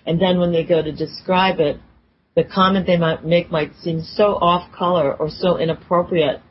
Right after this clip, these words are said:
to people who, who are not on the Asperger's spectrum, to people who don't have high functioning adult autism.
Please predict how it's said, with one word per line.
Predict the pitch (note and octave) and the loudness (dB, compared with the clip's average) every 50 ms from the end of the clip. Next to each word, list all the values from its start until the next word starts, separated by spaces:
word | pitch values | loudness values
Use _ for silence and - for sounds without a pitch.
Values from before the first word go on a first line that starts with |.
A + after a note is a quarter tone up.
| _ _ _ _ _ _ _ _ _ _ _ _ _ _ _ | _ _ _ _ _ _ _ _ _ _ _ _ _ _ _
to | - E3+ | -8 -8
people | - - - F3 E3+ E3+ F3 F3 F3 E3+ | -4 0 0 0 0 2 2 0 2 2
who, | E3+ F3 E3+ E3 E3 D#3+ - - - _ _ _ _ _ _ _ _ _ _ _ - | 0 0 0 0 0 -2 -4 -8 -14 _ _ _ _ _ _ _ _ _ _ _ -6
who | D#3+ F3+ F#3 | -2 -2 0
are | F#3 F3+ | 0 0
not | F#3 F#3+ G3+ A3+ A3+ G3 | 2 2 2 2 2 2
on | E3+ D#3 | 0 0
the | D3 C3 | -2 -2
Asperger's | B2 F#2 - - - - B2 B2 - A#2+ A#2+ - | -4 -6 -8 -10 -10 -10 -8 -8 -8 -8 -10 -10
spectrum, | - - C3+ A2 - - - A#2+ A2 A#2 A#2 | -10 -8 -8 -8 -8 -10 -12 -14 -12 -12 -14
to | G#2+ | -12
people | - - D#3+ - - D3+ | -8 -6 -6 -6 -6 -6
who | D#3+ D#3+ | -6 -4
don't | C#3+ E3+ E3 E3+ F#3 G#3+ | 0 0 0 0 0 0
have | G3+ E3 D#3 | -2 -2 -2
high | D#3+ D3+ C3+ C#3 - | -2 -4 -4 -4 -6
functioning | - C3 C3+ C3+ - - C#3+ C#3+ C#3 | -6 -8 -8 -8 -10 -10 -8 -8 -6
adult | C3 B2+ C3+ B2+ B2+ - | -4 -4 -4 -4 -4 -4
autism. | - C3 C3 B2 - C#3+ C3+ - D#3+ D#3 | -4 -6 -6 -4 -6 -8 -8 -6 -8 -10